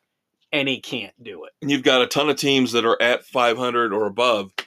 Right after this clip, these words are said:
Speaker 2: and we'll talk about a couple of them here in a minute, who just look terrible, yet they're, they got a winning record because that's how bad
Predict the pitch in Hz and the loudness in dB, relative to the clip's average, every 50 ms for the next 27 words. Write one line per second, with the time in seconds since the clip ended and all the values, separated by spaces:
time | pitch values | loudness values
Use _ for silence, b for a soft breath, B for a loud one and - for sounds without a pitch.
0 | _ _ _ _ _ _ _ _ _ _ _ - 117 113 110 107 104 - 127 123 | _ _ _ _ _ _ _ _ _ _ _ -6 -4 -2 -2 -4 -4 -2 0 0
1 | 123 120 - 113 113 110 101 101 - 127 123 - 117 110 107 104 104 107 107 110 | 0 0 0 0 2 2 0 0 0 -2 -2 0 2 2 2 2 2 0 -2 0
2 | 113 110 107 107 107 117 123 127 123 113 - - _ _ _ - _ _ _ _ | 0 0 0 -2 -2 0 0 0 0 0 -2 -4 _ _ _ -20 _ _ _ _
3 | _ _ _ _ - 143 135 127 117 131 113 - - 127 117 - - - - 139 | _ _ _ _ -8 -4 -4 -2 0 -2 -2 0 0 -2 -2 -2 -4 -6 0 2
4 | 135 131 127 113 110 101 95 - _ _ _ _ _ _ _ _ _ _ _ _ | 4 4 4 4 2 2 0 0 _ _ _ _ _ _ _ _ _ _ _ _
5 | _ _ - 127 127 120 120 - 127 120 117 120 123 123 117 120 120 120 117 123 | _ _ -4 0 0 0 2 2 0 0 0 0 -2 0 2 2 2 2 2 2
6 | 127 127 123 123 135 135 - 120 110 101 101 - 120 107 98 113 123 131 - - | 0 0 0 0 0 0 0 -2 -6 -6 -6 -8 -8 -4 0 0 0 0 -2 -6
7 | - 139 131 131 127 104 95 - 123 123 127 123 113 107 98 98 95 | -4 0 0 0 0 -2 -4 -2 0 2 4 4 4 2 0 -4 -8